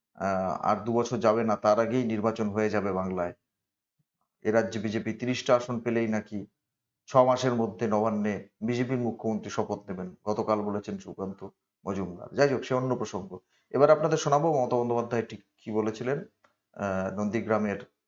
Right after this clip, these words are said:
ফলাফল প্রসঙ্গে কি নতুন তত্ত্ব খাড়া করেছিলেন, সেটা আপনাদের শোনাবো। তবে নন্দীগ্রাম নিয়ে তিনি বইতে যা লিখেছিলেন আর সভায় মিটিং করে যা যা বলছেন, দুটোর মধ্যে, উম, অনেক ফারাক থাকছে এবং নিজেই মিথ্যাবাদী প্রমাণিত হয়ে যাচ্ছেন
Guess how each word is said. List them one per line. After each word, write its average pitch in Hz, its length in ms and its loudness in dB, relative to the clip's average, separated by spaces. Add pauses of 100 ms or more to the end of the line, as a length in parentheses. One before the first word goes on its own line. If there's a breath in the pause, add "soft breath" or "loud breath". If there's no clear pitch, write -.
(100)
ফলাফল 120 340 6
প্রসঙ্গে 110 480 -4
কি 131 140 -10
নতুন 120 320 -2
তত্ত্ব 117 300 -4
খাড়া 92 200 -4
করেছিলেন, 98 440 -6
সেটা - 260 -8
আপনাদের 85 320 -12
শোনাবো। 87 340 -10 (840)
তবে 110 140 -2
নন্দীগ্রাম 160 460 2
নিয়ে 196 180 0
তিনি 175 500 -2
বইতে 151 340 4
যা 180 140 4
লিখেছিলেন 123 640 -2
আর 101 360 2
সভায় 127 440 4
মিটিং 120 280 -4
করে 143 220 -2
যা 110 160 2
যা 107 140 0
বলছেন, 110 440 -2
দুটোর 98 260 -6
মধ্যে, 110 500 -2 (680)
উম, 95 300 -14
অনেক 110 300 -4
ফারাক 139 340 6
থাকছে - 380 -4
এবং 113 220 -2
নিজেই 123 300 2
মিথ্যাবাদী 139 460 0
প্রমাণিত 110 540 -2
হয়ে 101 240 -2
যাচ্ছেন 95 500 -4